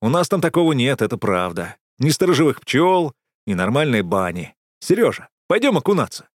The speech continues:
сказал брат, блестящий от пота и облепленный березовыми листьями. Без очков его лицо было проще, он счастливо улыбался и щурился на нас. "Нет, я все", —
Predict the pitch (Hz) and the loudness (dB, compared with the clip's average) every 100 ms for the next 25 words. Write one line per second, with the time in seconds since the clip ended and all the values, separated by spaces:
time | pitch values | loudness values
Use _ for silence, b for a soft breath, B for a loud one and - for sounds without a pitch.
0 | _ - 120 107 98 87 143 101 92 98 | _ -4 0 2 2 2 0 0 -2 -2
1 | - 120 - 98 - 160 165 127 - _ | 0 0 0 0 0 0 2 0 -2 _
2 | 151 151 160 127 139 135 107 120 120 101 | -2 0 0 0 0 0 0 2 2 0
3 | 104 101 98 85 - - - - _ 131 | 0 0 -2 -4 -8 -10 -12 -18 _ -2
4 | 147 165 - 208 123 139 139 131 151 131 | 0 0 2 0 2 0 0 0 0 2
5 | 123 151 180 - 95 b b b 139 123 | 2 2 2 2 -2 b b b -2 0
6 | - 147 127 117 107 104 95 139 143 - | 2 0 0 2 2 2 2 0 0 0
7 | 110 - - 104 95 - 95 92 76 - | -2 -2 0 0 -2 -2 -2 -2 -6 -12
8 | - _ _ _ _ _ 95 - 143 135 | -18 _ _ _ _ _ 0 2 2 0
9 | - 101 113 127 - - 95 80 - | -2 0 0 0 -4 -2 0 0 -2